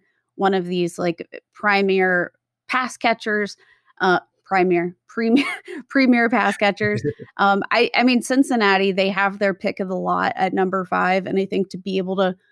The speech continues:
Speaker 1: to walk away at five with your pick of Kyle Pitts, Ja'Marr Chase, any of those guys, uh, you're, you're in a really good spot. It seems like they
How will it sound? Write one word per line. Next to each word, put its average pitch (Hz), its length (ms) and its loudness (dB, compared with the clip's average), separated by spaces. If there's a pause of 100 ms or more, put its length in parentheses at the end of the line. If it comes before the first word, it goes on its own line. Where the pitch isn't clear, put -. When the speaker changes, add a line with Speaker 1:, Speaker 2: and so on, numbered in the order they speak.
(160)
Speaker 1:
to 214 120 2
walk 190 280 4
away 185 440 2
at 185 260 0
five 185 360 0
with 180 200 -4
your 190 180 0
pick 196 340 -2 (100)
of 190 240 -4
Kyle 208 340 0
Pitts, - 480 -6 (320)
Ja'Marr 196 360 0
Chase, 196 500 -4 (460)
any 226 260 2
of 214 120 -2
those 220 260 2
guys, 233 600 2
uh, 180 260 2
you're, 190 480 -2
you're 190 180 -2
in 208 80 0
a 202 40 0
really 190 280 -2
good 185 220 -6
spot. 185 420 0 (600)
It 214 160 2
seems 254 400 4
like 285 220 0
they 240 300 -2